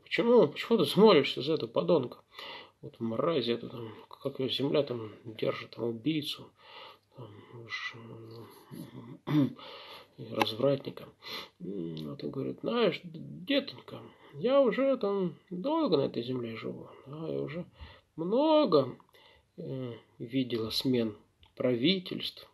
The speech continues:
ц-, там, царей, президентов, премьер-министров.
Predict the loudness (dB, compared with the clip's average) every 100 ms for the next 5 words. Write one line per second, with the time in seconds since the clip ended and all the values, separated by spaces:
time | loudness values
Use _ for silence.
0 | _ -16 -14 -16 _ -10 -10 -12 -16 -18
1 | -20 _ -6 2 4 4 0 -6 -10 -4
2 | 0 0 0 -4 -12 -12 -10 -8 -6 -4
3 | -2 -2 -6 -14